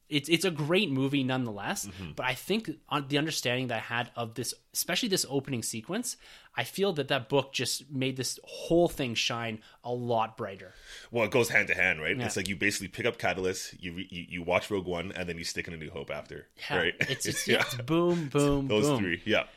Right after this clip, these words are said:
Speaker 1: It's absolutely fantastic. And prior to Lyra being killed, she pops a Kyber crystal
Speaker 2: Yes.
Speaker 1: around Jin's neck.
Speaker 2: I love that because she calls it out in Catalyst that
Speaker 1: Yes,
Speaker 2: one
Speaker 1: she
Speaker 2: day
Speaker 1: does.
Speaker 2: you'll get one of these,
Speaker 1: She
Speaker 2: right?
Speaker 1: does, and she holds that Kyber crystal right through Catalyst. And
Speaker 2: Yes.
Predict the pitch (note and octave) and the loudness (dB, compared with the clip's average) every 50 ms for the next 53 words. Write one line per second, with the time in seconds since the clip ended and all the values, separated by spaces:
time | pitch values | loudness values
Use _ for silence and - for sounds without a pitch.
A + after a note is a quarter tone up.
0 | - - - - - - E3+ G#3 G#3 - F#3+ E3 D#3+ - C#3 A#2+ A2 - A#2 A2+ | -20 -14 -10 -6 -2 0 2 2 2 4 2 2 4 2 0 2 2 2 2 0
1 | A2 - B2+ - C#3+ C#3+ C3+ - - - - _ _ - - - - - C#4+ C#4+ | 0 -2 0 0 0 0 0 -2 -8 -18 -18 _ _ -14 -8 -6 0 2 2 4
2 | C#4 - F3+ D#3 D3 C#3+ C#3+ C#3+ C#3+ C#3 C3 A#2+ B2 B2+ B2 A#2 A2 G#2+ - - | 4 4 2 2 4 2 4 6 6 4 4 4 2 0 0 0 -2 -6 -6 -4
3 | A#2+ A2 G#2 G#2+ - - - D3+ C#3+ - - E3 G#3 C4+ C4 - - - - C3+ | -4 -4 -2 -2 -2 -2 -2 -2 -4 -6 -2 0 0 0 0 -2 -6 -4 -6 -6
4 | - - - B2+ C3+ D3+ C#3+ C#3+ B2+ - - A#2 - - - - - - - - | -6 -6 -4 -4 -2 -2 -2 -2 -4 -4 -4 -6 -6 -6 -8 -10 -14 -18 -20 -20
5 | _ _ _ _ - - - - - F#2+ F#2+ G2+ B2 B2+ C3 C3+ C#3 C3+ C#3 C#3 | _ _ _ _ -12 -12 -12 -10 -2 4 6 6 6 6 6 6 6 6 4 2
6 | C3 B2 A2 B2 B2 B2 A#2+ A#2 A2 - - A2 A2+ A2 - - - - F#2+ F#2+ | 2 2 0 0 0 0 0 -2 -2 -4 -4 -2 -4 -4 -6 -4 0 2 2 4
7 | F#2+ G2+ A2 A2+ F2+ F#2 F2 E2+ - - - - - - - - G#2+ G#2 G2+ G#2 | 6 6 6 6 6 4 2 2 0 -4 -4 -4 -6 -4 0 4 4 4 4 4
8 | G2 F#2 G2+ F#2+ E2 E2 - G#2 F2+ F2+ F2 E2 - - D2 - - F2 F2+ F#2 | 4 2 2 2 -2 -4 -2 0 0 2 0 -2 -2 -2 -2 -2 0 0 0 0
9 | F#2 F#2+ F#2 F2+ F2 E2+ E2 - F2 D2 C#2+ D2+ D2+ D2 C#2+ D2 - - - - | 2 2 2 2 2 0 -2 -2 -2 -4 -6 -8 -10 -12 -12 -12 -10 -4 0 2
10 | E2 E2 - C#3+ F3+ G3 G3+ D3 - D3 C#3+ D3 C3+ - D3+ C#3 C3 B2+ - D#3+ | 4 4 4 2 2 2 0 0 0 0 0 2 2 0 -2 -4 -6 -4 -2 0
11 | E3+ G#3+ A3 - G#3 F#3+ F#3 - - D3 D3+ D3 D3+ D3 - - - - - B2 | 0 2 2 0 -2 -2 -2 -2 -2 -2 0 -2 -4 -4 -6 -8 -6 -4 -4 -6
12 | - - - - - - B2+ B2+ C3 D3 F#3+ F3 - - E3 D#3 D3 - - A#2+ | -6 -8 -14 -20 -12 -4 2 4 6 6 6 4 2 2 2 2 2 2 2 2
13 | A#2 A#2 G#2+ G2 F#2+ - - B2+ B2+ - - - | 2 0 -2 -4 -4 -2 0 2 2 0 -2 -6